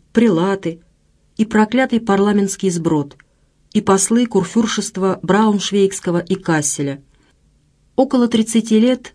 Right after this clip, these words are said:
эта женщина была причастна ко всем событиям в жизни страны и его собственной жизни. Она была одно с ним, одно с Вюртембергом.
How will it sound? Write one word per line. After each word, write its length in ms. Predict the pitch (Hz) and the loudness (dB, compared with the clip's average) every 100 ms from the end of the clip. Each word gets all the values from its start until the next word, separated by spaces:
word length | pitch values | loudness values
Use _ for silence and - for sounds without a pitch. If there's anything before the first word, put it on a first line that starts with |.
| - | -8
эта 220 | 196 226 | 0 2
женщина 460 | 233 254 - 226 208 | 2 0 2 2 2
была 220 | 208 208 | 2 0
причастна 580 | 196 185 233 226 214 208 | -2 0 0 0 -2 -2
ко 100 | - | -2
всем 280 | 196 - 262 | -2 0 0
событиям 540 | - 185 196 220 208 190 | 0 0 2 2 2 2
в 40 | |
жизни 260 | 180 185 170 | 0 0 -2
страны 600 | - 156 151 208 233 - _ | -2 -2 0 0 0 -6 _
и 80 | 233 | 4
его 220 | 220 190 | 6 4
собственной 600 | - 170 160 - 147 151 | 2 -2 -4 -6 -6 -4
жизни. 440 | 143 147 135 139 - _ _ _ _ _ - | -2 -4 -4 -8 -12 _ _ _ _ _ -2
Она 260 | 202 277 | 4 4
была 300 | 254 247 247 233 | 4 2 0 2
одно 380 | 185 180 214 226 | 2 4 4 4
с 120 | - | 2
ним, 340 | 175 143 135 - _ | 0 -2 -6 -14 _
одно 500 | - 180 180 233 254 - - | 0 2 4 4 2 -4 -14
с 160 | - | 0
Вюртембергом. 840 | 196 214 160 151 147 139 143 135 | 2 4 2 0 0 -2 -4 -8